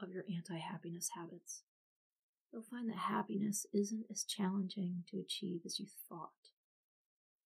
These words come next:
And if you want to make it really simple for yourself, focus on the meaningful things in your life. Focus on creating meaningful experiences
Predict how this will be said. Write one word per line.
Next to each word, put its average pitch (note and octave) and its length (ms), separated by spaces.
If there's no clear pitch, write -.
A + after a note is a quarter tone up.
And G#3+ 100
if G3+ 60
you C4 80
want F4+ 180
to C4 40
make G3+ 120
it - 100
really F3+ 440
simple F3 440
for F#3 80
yourself, E3 500
focus G3+ 540
on G3+ 140
the G3 80
meaningful G3 840
things E3 380
in E3+ 100
your F3+ 160
life. D#3 220
Focus G3 460
on F3 160
creating E3+ 560
meaningful F3+ 960
experiences F3+ 960